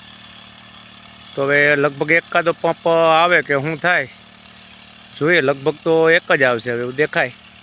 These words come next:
હવે જોઈએ, બાકી આ દવા, આ પંપ પૂરો થાય એટલે ફાઇનલ થઈ જાય કેટલા પંપ આવશે. ભાઈ વાહ, સેલો હવે એક જ આવશે કે ભાઈ?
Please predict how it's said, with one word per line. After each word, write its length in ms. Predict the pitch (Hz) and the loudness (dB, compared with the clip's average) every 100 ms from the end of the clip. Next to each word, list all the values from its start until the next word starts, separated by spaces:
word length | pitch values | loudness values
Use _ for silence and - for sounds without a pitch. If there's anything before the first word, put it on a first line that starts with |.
| - - - - - - - - | -20 -20 -20 -20 -20 -20 -20 -10
હવે 100 | 127 | -6
જોઈએ, 260 | 120 165 165 | -2 0 0
બાકી 220 | 139 123 | 0 -2
આ 120 | 139 | -2
દવા, 360 | 143 147 147 143 | 0 2 2 2
આ 200 | 147 156 | 0 0
પંપ 200 | 170 160 | -2 -6
પૂરો 180 | 175 165 | -4 -2
થાય 220 | 151 170 | 0 0
એટલે 160 | 160 135 | 0 -2
ફાઇનલ 360 | - 151 156 147 | -2 -2 -2 -2
થઈ 160 | 170 | 0
જાય 140 | 165 135 | 0 -2
કેટલા 320 | 143 139 123 | -4 -4 -4
પંપ 220 | 127 123 | -4 -6
આવશે. 320 | 131 131 113 113 - - - - - - - - - - - - - - - - - - - - - - - - _ _ _ _ - | -6 -6 -10 -12 -18 -20 -20 -20 -20 -20 -20 -20 -20 -20 -20 -20 -20 -20 -20 -20 -20 -20 -20 -20 -20 -20 -20 -20 _ _ _ _ -8
ભાઈ 240 | 190 208 190 | 0 0 2
વાહ, 140 | 165 - - - - - | 0 -2 -8 -8 -8 0
સેલો 240 | 214 240 254 | 2 4 4
હવે 120 | 262 | 6
એક 180 | 269 269 285 | 4 2 2
જ 40 | |
આવશે 300 | 285 294 302 | 4 4 4
કે 80 | 320 | 2
ભાઈ? 340 | 311 320 320 | 4 6 4